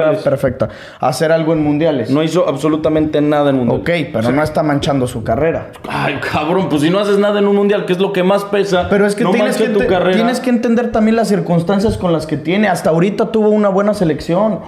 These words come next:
Speaker 2: Uno de cinco.
Speaker 1: De todos
Speaker 2: Uno de
Speaker 1: modos,
Speaker 2: cinco
Speaker 1: cabrón,
Speaker 2: mundiales.
Speaker 1: de todos modos.
Speaker 2: Y,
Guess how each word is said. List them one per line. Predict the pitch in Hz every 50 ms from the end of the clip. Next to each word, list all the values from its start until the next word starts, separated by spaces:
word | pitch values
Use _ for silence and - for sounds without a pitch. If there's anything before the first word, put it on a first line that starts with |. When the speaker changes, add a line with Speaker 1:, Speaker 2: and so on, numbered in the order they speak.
| - -
Speaker 2:
Uno | 165 202 220 233 233 233
de | 208 190
cinco. | 170 - 202 208 220 220 220 - 208 196 180 - -
Speaker 1:
De | 131
todos | 123 - 147 156 175
Speaker 2:
Uno | 220 233 240 240 -
de | 208
Speaker 1:
modos, | 170 175 -
Speaker 2:
cinco | 220 214
Speaker 1:
cabrón, | 220 220 214
Speaker 2:
mundiales. | 196 190 185 185 190 196 -
Speaker 1:
de | 165 175
todos | 170 156
modos. | 165 175 180 175 170 160 156 160 - - - - - - - - _ _ - - - - - - - - - - - - - - - - -
Speaker 2:
Y, | -